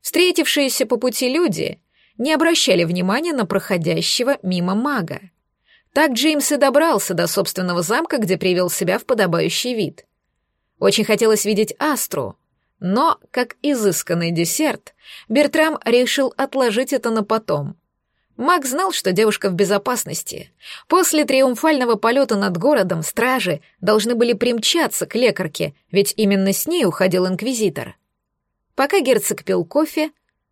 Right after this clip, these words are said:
прочитал поступившую почту. И самым важным из писем оказалось послание от короля. «Джеймс, как насчет женитьбы?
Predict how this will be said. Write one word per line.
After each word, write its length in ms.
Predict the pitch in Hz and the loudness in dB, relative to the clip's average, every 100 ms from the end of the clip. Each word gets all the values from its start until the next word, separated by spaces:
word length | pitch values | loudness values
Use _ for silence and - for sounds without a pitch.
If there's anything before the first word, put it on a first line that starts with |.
| _ | _
прочитал 520 | 226 208 - - 226 | 2 2 0 0 -2
поступившую 720 | - 285 202 156 170 - 208 | -2 -4 -4 -4 -4 -2 -2
почту. 560 | 214 - 156 - - 156 - _ _ _ _ _ - | 0 -2 -4 -6 -12 -16 -20 _ _ _ _ _ -2
И 140 | 208 | 0
самым 400 | 208 311 285 240 | 2 2 0 2
важным 460 | 226 311 302 202 185 | 2 2 0 -2 -2
из 280 | 196 196 | -4 -4
писем 600 | - 165 143 - - - _ _ _ _ _ | -6 -6 -6 -8 -10 -16 _ _ _ _ _
оказалось 640 | 208 202 202 175 180 247 - | -2 2 2 2 2 0 -2
послание 720 | 233 - 170 160 160 175 185 _ - | -4 -4 -2 -2 -2 -4 -8 _ -4
от 180 | 214 - | -4 -2
короля. 460 | 285 302 220 - - _ _ _ _ _ _ _ _ _ _ _ _ _ | 0 0 0 -4 -10 _ _ _ _ _ _ _ _ _ _ _ _ _
«Джеймс, 800 | 220 233 349 196 - - - - _ _ _ _ _ | -4 0 2 0 -2 -8 -10 -14 _ _ _ _ _
как 240 | - 214 - | 0 0 2
насчет 540 | 220 220 277 220 - 220 | 0 0 0 0 -4 -6
женитьбы? 680 | 254 370 226 151 151 135 | -4 -2 -2 -2 -4 -6